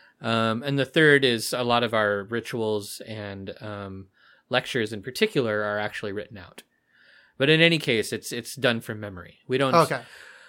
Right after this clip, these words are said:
Speaker 1: I mean, as Freemasonry falters and becomes less populated and less popular, there are places that do it from a book,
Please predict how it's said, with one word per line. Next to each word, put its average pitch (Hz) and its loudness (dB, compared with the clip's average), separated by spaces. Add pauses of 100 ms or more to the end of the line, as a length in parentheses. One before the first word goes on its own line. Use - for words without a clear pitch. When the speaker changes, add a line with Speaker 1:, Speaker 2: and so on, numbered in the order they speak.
(240)
Speaker 1:
I - -2
mean, 160 0 (1900)
as 156 4
Freemasonry 127 -2 (100)
falters 127 2
and 120 -6
becomes 113 -4 (260)
less 117 -2
populated 104 -2
and 107 -4
less 104 -4
popular, 117 0 (400)
there 120 2
are 123 6
places 117 -2
that 107 -2
do 113 -2
it 113 0
from 113 -8
a 107 -6
book, 135 -4